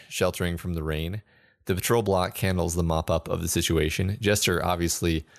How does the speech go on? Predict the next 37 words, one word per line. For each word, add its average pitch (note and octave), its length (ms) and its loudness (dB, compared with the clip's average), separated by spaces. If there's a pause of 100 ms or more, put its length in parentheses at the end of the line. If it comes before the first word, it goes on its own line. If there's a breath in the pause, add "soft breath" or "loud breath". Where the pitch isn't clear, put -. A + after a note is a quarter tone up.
(240 soft breath)
wishes F2+ 400 2
he F#2 120 0
could E2+ 160 -2
be E2+ 340 2
more F#2+ 380 2
a D2+ 80 -2
part F#2+ 280 -2
of D#2+ 60 -2
Victoria's D#2+ 520 -2
life, E2 300 0
it - 120 -12
seems E2 280 -2
from E2 160 -4
what D#2+ 120 -2
he's D#2 120 -4
saying. D#2+ 420 0 (460 soft breath)
And, E2+ 320 0
um, E2+ 360 0 (1040 loud breath)
Scott, - 280 0
I B2 80 4
know D3+ 180 0
I'm C3 120 0
supposed G2+ 340 0
to F2+ 60 -4
make F2 180 0
fun F2 200 0
of F#2 100 0
him F#2+ 220 0
and, E2 160 -4
like, D2+ 180 -2
make D#2+ 180 -6
a E2 60 -2
joke D#2 320 -2
about E2 200 0
his D#2 120 -2
awkward D#2+ 400 -2
flirtiness, F2 680 -2